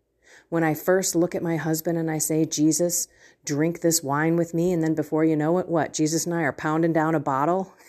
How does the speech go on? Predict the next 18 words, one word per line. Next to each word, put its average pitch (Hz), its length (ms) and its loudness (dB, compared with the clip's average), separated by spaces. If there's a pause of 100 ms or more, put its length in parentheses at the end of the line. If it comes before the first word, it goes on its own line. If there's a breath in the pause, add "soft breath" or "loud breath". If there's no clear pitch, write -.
(400)
Yeah, 196 160 0
that, 170 360 0 (400 loud breath)
that's 302 600 2
not 247 300 2
really 220 380 0
how 190 240 -4
it's 190 120 -4
supposed 180 440 -2
to 220 100 0
work. 269 540 0 (2500)
But 202 160 -4
if 196 200 -6
I 247 400 0
don't 220 300 -2
know 185 260 2
thyself, 165 640 -2
and 156 100 -4
if 147 100 -4